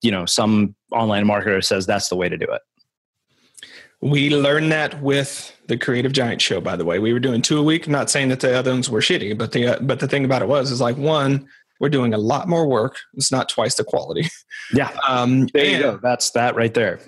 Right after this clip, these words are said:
Speaker 2: Yeah. And the other thing about it was, and this is important, um, and it's hard to work out. I'm just gonna throw this out there. Um, we actually had enough of our super fans and people who really love the show write us and were like,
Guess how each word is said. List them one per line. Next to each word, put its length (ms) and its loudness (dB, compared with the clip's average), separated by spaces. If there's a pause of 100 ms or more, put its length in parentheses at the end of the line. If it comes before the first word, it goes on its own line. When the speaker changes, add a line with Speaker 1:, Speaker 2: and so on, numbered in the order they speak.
(160)
Speaker 2:
Yeah. 420 2
And 320 2
the 100 4
other 160 2
thing 160 -2
about 280 0
it 80 -6
was, 400 0
and 120 0
this 160 2
is 140 -2
important, 800 0
um, 260 0
and 80 2
it's 100 2
hard 180 0
to 40 2
work 240 2
out. 160 -2
I'm 80 0
just 140 0
gonna 120 -2
throw 160 0
this 160 0
out 180 -4
there. 200 -4 (520)
Um, 540 0 (280)
we 240 2
actually 300 0
had 200 -2
enough 320 0
of 100 -2
our 140 0
super 320 0
fans 480 -6
and 160 -4
people 260 -2
who 140 0
really 220 0
love 160 0
the 60 0
show 240 0
write 280 0
us 160 0
and 100 0
were 60 0
like, 280 -2